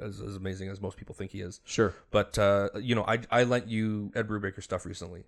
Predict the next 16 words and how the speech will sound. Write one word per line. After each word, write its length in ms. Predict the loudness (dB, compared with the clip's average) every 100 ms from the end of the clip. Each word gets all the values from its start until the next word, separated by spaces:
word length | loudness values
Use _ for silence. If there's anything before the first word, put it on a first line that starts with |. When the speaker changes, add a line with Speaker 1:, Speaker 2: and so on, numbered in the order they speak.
| _
Speaker 2:
Yep. 180 | 2 4
Speaker 1:
And 140 | 2 0
Ed 100 | 0
Brubaker 480 | 0 -2 0 -2
is 120 | -2 -2
now 120 | -4
a 40 |
Hollywood 340 | -2 -2 -4 -8
writer. 300 | -10 -12 -16 _ _ _ _
But 140 | -4
when 160 | -2 -2
you 160 | -2 -2
read 260 | 0 2
those 140 | 2 0
criminal 400 | 0 -2 -2 -4
trades, 480 | -6 -6 -8 -14